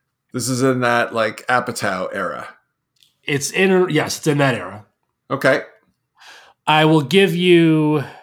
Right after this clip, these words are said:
Speaker 2: Adrian Grenier and Daniel Sunjata.
Speaker 1: And it's not Entourage the movie?
Speaker 2: It is not.
Speaker 1: So he was actually in some other movie.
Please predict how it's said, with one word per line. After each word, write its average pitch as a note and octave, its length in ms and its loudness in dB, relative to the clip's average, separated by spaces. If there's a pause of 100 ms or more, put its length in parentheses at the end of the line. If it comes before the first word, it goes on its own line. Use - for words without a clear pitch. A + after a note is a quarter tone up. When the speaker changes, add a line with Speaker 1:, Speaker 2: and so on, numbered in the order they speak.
(1160)
Speaker 2:
Adrian F#3+ 480 4
Grenier E3 560 2
and B2+ 220 -2
Daniel D3 480 -2
Sunjata. A2 720 -6 (3500)
Speaker 1:
And A#2+ 180 -4
it's A#2 220 -10
not B2+ 320 0
Entourage B2+ 520 0
the B2 80 -6
movie? C3 340 -6 (480)
Speaker 2:
It A2 120 -10
is G#2 100 -10
not. A#2 420 -4 (580)
Speaker 1:
So A2 180 -4
he F3 180 -2
was D#3+ 160 2
actually C#3 420 -2
in C3+ 160 -2
some B2+ 280 -4
other A#2 180 -4
movie. A2 480 -8